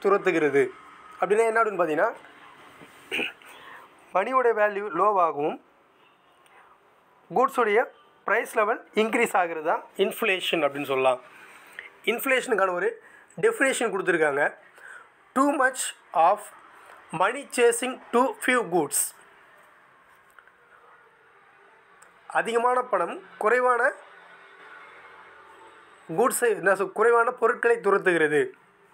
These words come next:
இது யார் சொல்றாரு பார்த்தீங்கன்னா, Colburn அப்படின்ற ஒரு economist சொல்றாரு. Too much of, too much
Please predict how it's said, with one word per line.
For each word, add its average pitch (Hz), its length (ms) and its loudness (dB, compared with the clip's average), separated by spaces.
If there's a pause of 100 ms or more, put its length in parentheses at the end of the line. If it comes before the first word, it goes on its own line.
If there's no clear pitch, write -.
(140)
இது 202 120 2
யார் 214 200 2
சொல்றாரு 220 280 2
பார்த்தீங்கன்னா, 185 320 0 (240)
Colburn 226 420 2
அப்படின்ற 190 320 0
ஒரு 180 100 2 (380)
economist 190 560 -2
சொல்றாரு. 151 320 0 (640)
Too 262 120 2 (100)
much 247 240 -2
of, 220 80 -2 (760)
too 240 160 4
much 233 160 0